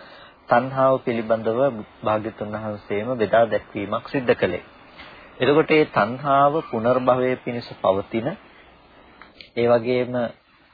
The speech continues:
කාම රූප, අරූපාදී සියලුම තැන්වලට ස්කන්ධ ධර්මයන් අල්වා ගන්නට සුදුසු, ඒ ස්කන්ධයන්ගේ එල්බී පවතින්නට සුදුසු, ඇලෙන්නට සුදුසු දෙයක් තමයි තෘෂ්ණාව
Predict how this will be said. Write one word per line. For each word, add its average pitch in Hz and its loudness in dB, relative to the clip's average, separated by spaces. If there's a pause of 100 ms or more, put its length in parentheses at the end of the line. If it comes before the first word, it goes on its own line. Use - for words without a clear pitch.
(440)
කාම 113 4
රූප, 113 -4 (380)
අරූපාදී 110 2
සියලුම 113 -4
තැන්වලට 110 -6 (300)
ස්කන්ධ 113 -8
ධර්මයන් 110 -4
අල්වා 110 2
ගන්නට 113 -4
සුදුසු, 120 -4 (680)
ඒ 123 2
ස්කන්ධයන්ගේ 123 -2
එල්බී 113 -2
පවතින්නට 117 -2
සුදුසු, 117 -6
ඇලෙන්නට 117 0
සුදුසු 117 -6
දෙයක් 110 0
තමයි 107 -4
තෘෂ්ණාව 107 -4